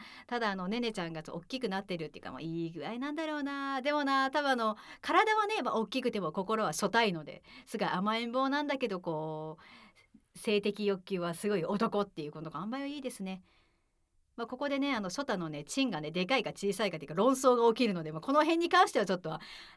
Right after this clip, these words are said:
ね、あの政治とか野球とかそのあたりの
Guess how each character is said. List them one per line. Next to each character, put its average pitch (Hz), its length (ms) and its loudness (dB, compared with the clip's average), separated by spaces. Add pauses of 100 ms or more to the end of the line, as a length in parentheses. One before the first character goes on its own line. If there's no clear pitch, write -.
(140)
ね、 214 100 0
あ 190 60 0
の 175 80 -4
政 220 260 4
治 262 80 0
と 277 80 2
か 220 80 2
野 170 140 2
球 233 120 0
と - 100 0
か 170 80 0
そ 220 100 0
の 262 160 6
あ 277 80 8
た 285 100 6
り 254 140 2
の 180 340 2